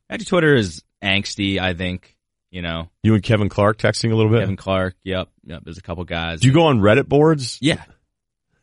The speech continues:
Speaker 1: I don't know if I post. I just, you know, I just look around. And there's, then there's definitely Magic Twitter, which is out there, which was very confused about the pick. But listen, the guy, obviously he tore his A C L. He looked really great later in the season.
Speaker 2: Later,
Speaker 1: He
Speaker 2: yeah.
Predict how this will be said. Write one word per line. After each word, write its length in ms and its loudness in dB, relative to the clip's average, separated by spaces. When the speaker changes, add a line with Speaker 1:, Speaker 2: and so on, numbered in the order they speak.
Speaker 1:
I 60 -6
don't 100 0
know 60 4
if 80 2
I 80 2
post. 380 -4
I 60 -8
just, 280 -16
you 80 -20
know, 80 -10
I 60 -6
just 120 -14
look 140 -12
around. 300 -12
And 120 -10
there's, 220 -4
then 180 -2
there's 140 0
definitely 300 2
Magic 340 0
Twitter, 380 -2
which 180 -14
is 100 -14
out 220 -6
there, 140 -10
which 160 -14
was 180 -12
very 220 4
confused 400 -4
about 200 -6
the 60 -18
pick. 240 -6
But 100 -4
listen, 420 -4
the 80 -12
guy, 160 -4
obviously 300 -2
he 60 0
tore 180 0
his 100 -2
A 80 0
C 240 -6
L. 240 -6
He 140 0
looked 180 0
really 300 2
great 420 0
later 460 0
in 80 -2
the 80 -6
season. 540 -10
Speaker 2:
Later, 300 2
Speaker 1:
He 140 -4
Speaker 2:
yeah. 140 -2